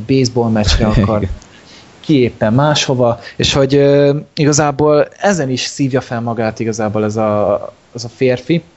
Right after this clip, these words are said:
Speaker 1: hogy, ö, me-, mennyire lazán kezelik azt, hogy ők éppen egy ember életéről döntenek, és ő azt akarja, hogy beszéljük át a dolgot,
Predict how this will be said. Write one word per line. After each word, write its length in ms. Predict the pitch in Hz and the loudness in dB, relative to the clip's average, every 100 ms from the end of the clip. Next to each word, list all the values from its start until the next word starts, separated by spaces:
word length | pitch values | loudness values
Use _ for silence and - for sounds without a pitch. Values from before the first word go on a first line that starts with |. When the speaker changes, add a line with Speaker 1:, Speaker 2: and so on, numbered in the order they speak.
| _ _ _ _ - - _ - - | _ _ _ _ -18 -18 _ -20 -12
Speaker 1:
hogy, 240 | - 123 131 | -4 0 2
ö, 380 | 131 131 135 160 | 2 4 4 4
me-, 220 | 196 196 | 4 4
mennyire 340 | 202 160 120 | 2 2 2
lazán 400 | 120 120 117 104 | 2 0 0 -2
kezelik 400 | 107 117 113 110 | -2 0 0 0
azt, 180 | 147 147 | 0 -2
hogy 160 | 156 151 | 0 0
ők 180 | 151 175 | 0 0
éppen 220 | - 120 | 0 -2
egy 140 | 113 | -2
ember 300 | 151 120 104 | 0 0 0
életéről 640 | 104 95 95 98 101 104 | 2 0 0 -2 0 0
döntenek, 580 | 101 101 92 90 90 87 | 0 0 0 -2 -2 -2
és 180 | 117 - | -2 0
ő 100 | 180 | 0
azt 180 | 185 - | 0 -4
akarja, 300 | - 127 120 | -2 0 0
hogy 100 | 120 | 0
beszéljük 640 | 135 147 - 110 101 - | 0 -2 0 0 0 -2
át 200 | 98 95 | -4 -4
a 40 | |
dolgot, 640 | 92 98 87 87 85 82 | -4 0 0 0 -2 -4